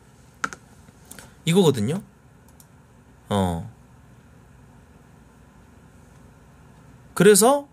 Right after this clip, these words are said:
<clears throat> 이거에 대해서 따지는 거죠. 구글 측에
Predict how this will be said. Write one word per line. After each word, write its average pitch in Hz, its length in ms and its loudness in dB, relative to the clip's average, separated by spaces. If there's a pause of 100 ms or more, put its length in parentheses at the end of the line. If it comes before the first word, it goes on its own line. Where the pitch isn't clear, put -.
<clears throat> 185 540 0 (2750)
이거에 147 180 2
대해서 127 200 2
따지는 202 340 2
거죠. 95 380 -6
구글 196 320 0
측에 180 420 2